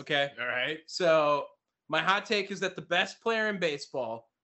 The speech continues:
Speaker 1: for the next five to ten years will either be A, Mike Trout.
Speaker 2: Okay.
Speaker 1: B, Shohei Ohtani.
Speaker 2: Yeah.
Speaker 1: C,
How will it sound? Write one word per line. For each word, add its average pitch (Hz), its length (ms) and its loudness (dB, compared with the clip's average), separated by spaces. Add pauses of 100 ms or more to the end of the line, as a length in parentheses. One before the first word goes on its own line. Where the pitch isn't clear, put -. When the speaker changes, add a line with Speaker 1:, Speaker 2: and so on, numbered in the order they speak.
Speaker 1:
for 175 100 -8
the 170 80 -2
next 160 600 -2 (640)
five 180 520 2
to 175 60 -12
ten 170 300 -4
years 107 480 -10 (380)
will 147 260 -2 (100)
either 165 400 4
be 131 640 -4
A, 139 500 0 (460)
Mike 135 320 -4
Trout. - 340 -4 (300)
Speaker 2:
Okay. 120 280 -8 (400)
Speaker 1:
B, 165 600 0 (320)
Shohei 120 480 -6 (120)
Ohtani. 156 480 0
Speaker 2:
Yeah. 113 360 -4 (340)
Speaker 1:
C, 208 840 -2